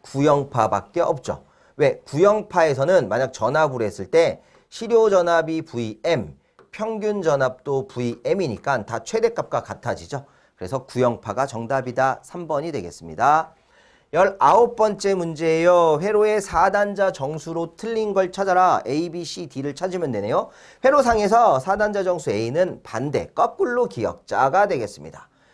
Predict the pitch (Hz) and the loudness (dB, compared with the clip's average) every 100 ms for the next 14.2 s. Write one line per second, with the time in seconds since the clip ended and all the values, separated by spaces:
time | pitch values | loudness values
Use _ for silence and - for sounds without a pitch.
0 | _ - 117 175 196 - 220 233 - 170 | _ -12 0 2 2 2 -2 -2 -6 -2
1 | 107 - 131 151 165 165 156 - 98 110 | -2 -2 0 2 2 2 -2 -2 -2 -2
2 | 123 123 123 - 110 127 113 92 87 82 | -4 -6 -6 -2 -2 0 -2 -4 -12 -16
3 | - 127 156 170 175 175 _ _ _ 113 | -10 -2 0 0 -2 -6 _ _ _ -12
4 | 165 196 185 139 92 82 78 - _ _ | -6 0 0 0 -6 -10 -16 -20 _ _
5 | _ 143 131 117 165 175 175 - 160 160 | _ -12 -4 2 2 2 -2 -4 -10 -8
6 | 143 160 165 - 123 131 156 160 151 147 | -6 -6 -6 -12 -4 0 0 0 -4 -6
7 | - 196 208 208 113 104 120 147 113 82 | -6 -2 0 0 -2 -6 -2 -2 -2 -8
8 | 87 - 82 - 98 104 101 113 87 - | -14 -16 -16 -12 -10 -8 -8 -8 -10 -16
9 | 76 - _ _ _ _ - 135 170 202 | -20 -20 _ _ _ _ -10 0 4 4
10 | 185 185 175 175 175 143 107 95 85 165 | 4 2 4 2 -2 -4 -4 -4 -4 -2
11 | 185 165 - 127 87 85 127 240 _ _ | -2 -4 -4 -4 -4 -4 -8 -10 _ _
12 | _ _ - 143 - 139 143 143 127 107 | _ _ -6 -6 -4 0 2 2 0 -8
13 | 117 135 139 131 113 98 101 - 80 85 | -8 -4 -4 -2 -2 -2 -4 -6 -12 -10
14 | 117 | -10